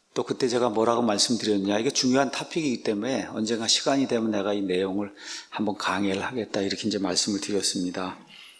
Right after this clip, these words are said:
근데 그동안 애국 운동 한다고 그냥 바쁘게 돌아다니고 하다 보니까 사실 이걸 할 수가 없었어요. 그래서 이제,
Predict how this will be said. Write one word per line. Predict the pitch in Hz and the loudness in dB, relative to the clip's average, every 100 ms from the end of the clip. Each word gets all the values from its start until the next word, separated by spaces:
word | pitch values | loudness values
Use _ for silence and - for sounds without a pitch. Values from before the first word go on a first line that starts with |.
| - - _ - | -20 -20 _ -10
근데 | 127 107 113 | -6 -2 -2
그동안 | 104 127 123 123 113 | -2 0 2 4 4
애국 | 101 117 120 | 2 2 4
운동 | 123 117 113 | 4 4 2
한다고 | 127 120 104 104 104 | 2 0 0 0 -2
그냥 | 107 107 | -2 -2
바쁘게 | - - - 107 98 - - - - | -2 -4 -2 -2 -2 -4 -20 -20 -8
돌아다니고 | 117 113 117 104 98 | 0 0 2 0 -2
하다 | - 139 | 0 -2
보니까 | - 101 90 139 127 - | -2 -6 -4 -2 -2 -4
사실 | - 107 - 110 95 - - _ | -4 0 0 0 -4 -12 -20 _
이걸 | 113 110 | -2 -2
할 | - | 0
수가 | 170 143 123 | 0 2 0
없었어요. | 95 - 113 - 98 - - | 0 0 -2 -2 -4 -6 -8
그래서 | 113 110 | -4 0
이제, | 127 139 123 135 107 | 2 4 6 4 0